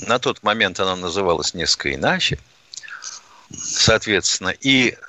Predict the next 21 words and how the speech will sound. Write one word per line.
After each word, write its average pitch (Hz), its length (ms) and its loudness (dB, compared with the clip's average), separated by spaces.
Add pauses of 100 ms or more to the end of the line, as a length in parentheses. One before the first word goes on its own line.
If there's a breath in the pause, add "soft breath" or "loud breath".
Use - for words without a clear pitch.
самой 113 580 0 (240)
Россией, 98 800 0 (160)
будем 78 200 -2 (120)
говорить, 76 380 4 (360)
она 190 300 2
проходила 165 720 2
так, 226 300 2
что - 200 -2
Белосток 95 640 0
принадлежал 110 680 0 (200)
Польше. 117 800 2 (880 loud breath)
И 147 120 4
к - 60 -6
тридцать 190 480 4
девятому 190 720 2
году 185 640 2 (680 loud breath)
он 185 280 4
был, 190 300 8
вообще 180 400 4
говоря, 175 420 4
польским. 123 1120 2